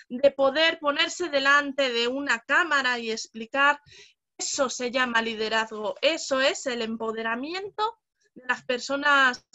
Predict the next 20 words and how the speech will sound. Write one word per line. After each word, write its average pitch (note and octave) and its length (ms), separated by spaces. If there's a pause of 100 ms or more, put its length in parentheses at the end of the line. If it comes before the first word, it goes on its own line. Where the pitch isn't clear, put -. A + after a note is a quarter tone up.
(120)
con G#3+ 200
discapacidad. G#3+ 720 (720)
Fomentar C#4+ 680 (140)
toda F4+ 300
esta D#4 340
serie A#3+ 540
de A#3+ 120
medidas C#4 760 (760)
que C#4 60
realmente D#4+ 840 (320)
nos, B3+ 580
nos A3 300
corresponden C#4+ 680
por - 180
derecho. G#3+ 420 (1400)
Si - 160
quieres C4 220
añadir A#3+ 340
algo, B3 240
Maribel. A#3 340